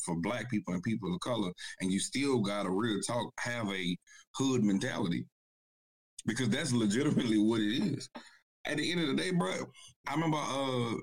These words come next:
uh, Prof Jones, you know, my percussion instructor, always said, "Money, if it's between you and my job, it's always gonna be you." And really talk, if it's, if it's between my survival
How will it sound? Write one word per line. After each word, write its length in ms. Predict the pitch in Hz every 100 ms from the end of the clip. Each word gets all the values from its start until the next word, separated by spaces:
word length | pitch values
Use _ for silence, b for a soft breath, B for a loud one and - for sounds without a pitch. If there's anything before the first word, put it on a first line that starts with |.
| - _ _ _ _ _ - 104
uh, 280 | 107 92 87
Prof 320 | 135 143 139
Jones, 500 | 123 107 92 87 - -
you 160 | 98 101
know, 100 | 101
my 160 | 101
percussion 440 | 90 101 120 104 104
instructor, 360 | 95 98 -
always 560 | 90 113 139 139 127 123
said, 320 | 107 87 82
"Money, 420 | 90 120 151 - - _ _ _ _ _ _ -
if 180 | 117 107
it's 140 | 110
between 480 | 95 101 - 98 92
you 300 | 110 180 226 -
and 100 | 120
my 200 | 107 92
job, 460 | 120 156 95 82 - _ _ _ _ -
it's 240 | 117 120 -
always 380 | - 104 110 120
gonna 260 | 107 110 107
be 100 | 117
you." 300 | 110 82 78 _ _ _ b b b _ B B
And 220 | 120 120
really 220 | 123 139 127
talk, 160 | -
if 140 | 110 110
it's, 260 | 113 120 -
if 200 | 127 123
it's 120 | 123 127
between 400 | 113 - 131 120
my 160 | 120
survival 840 | 117 113 90 123 208 120 - 285